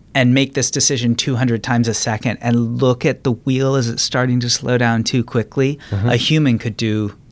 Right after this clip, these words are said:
Speaker 1: the same job.
Speaker 2: And that's the breakthrough in thinking, is to go in that direction.
Speaker 1: Yes. And so I was applying techniques that were in artificial intelligence. I wasn't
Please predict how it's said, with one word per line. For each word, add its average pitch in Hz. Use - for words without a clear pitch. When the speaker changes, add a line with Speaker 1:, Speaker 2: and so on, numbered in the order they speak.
Speaker 1:
the 101
same 101
job. -
Speaker 2:
And 104
that's 123
the 120
breakthrough 117
in 98
thinking, 107
is 92
to 101
go 95
in 92
that 85
direction. -
Speaker 1:
Yes. -
And 131
so 156
I 135
was 139
applying 127
techniques 117
that 110
were 107
in 127
artificial 117
intelligence. 101
I 107
wasn't 107